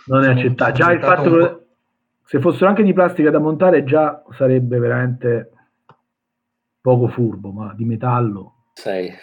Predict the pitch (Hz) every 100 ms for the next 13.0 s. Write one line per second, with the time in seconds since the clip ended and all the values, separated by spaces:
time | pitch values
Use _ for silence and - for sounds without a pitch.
0 | _ _ - 113 113 135 127 117 - 117
1 | 110 110 - 104 101 95 90 90 98 87
2 | 87 - 98 101 107 - 95 92 - 92
3 | 92 90 90 90 90 92 - 98 90 87
4 | 87 85 82 82 82 - 87 - - -
5 | 90 90 90 87 - 87 85 78 _ _
6 | 107 107 104 98 90 87 92 101 90 -
7 | - 92 87 87 87 85 - 85 87 85
8 | - 85 87 87 85 73 85 85 87 82
9 | 87 85 - _ _ 90 - 92 90 90
10 | 87 90 - _ _ _ _ _ - 95
11 | 90 87 90 90 - 92 - _ _ _
12 | - 92 101 107 98 85 90 87 90 73